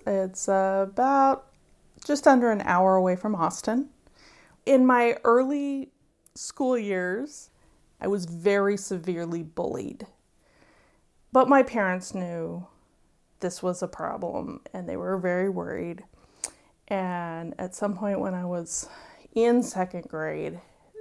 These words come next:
they heard of this new-ish phenomenon called homeschooling,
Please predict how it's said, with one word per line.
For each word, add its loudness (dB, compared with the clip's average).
they -2
heard -6
of -6
this -10
new-ish -4
phenomenon -2
called -4
homeschooling, 0